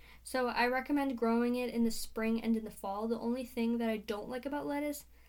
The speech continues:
is that the only way you could really eat it is fresh. There really is, really isn't any way to preserve it. If you freeze it, it's gonna be mushy.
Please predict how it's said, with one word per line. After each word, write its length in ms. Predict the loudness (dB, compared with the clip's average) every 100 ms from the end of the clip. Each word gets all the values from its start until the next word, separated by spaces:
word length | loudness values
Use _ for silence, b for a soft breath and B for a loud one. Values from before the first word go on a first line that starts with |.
| b b -4
is 180 | -2 0
that 240 | -2 -2
the 120 | -4 0
only 320 | 0 2 0
way 180 | 2 2
you 140 | 2
could 240 | 0 0
really 180 | 0 -2
eat 300 | -4 -6 0
it 120 | 0
is 180 | 0 -8
fresh. 520 | -10 -6 -6 -6 -10 -14 b b
There 140 | 2 4
really 240 | 6 4
is, 140 | 0 -6
really 400 | -2 2 2 2
isn't 260 | 0 0 0
any 200 | 2 2
way 180 | 2 -4
to 140 | -4
preserve 480 | -4 -6 -6 -8 -4
it. 180 | -4 -4
If 220 | -6 -6
you 80 | -4
freeze 360 | -4 0 0 2
it, 140 | 2
it's 140 | 0 0
gonna 160 | 0
be 140 | 2 2
mushy. 480 | 0 -6 -8 -8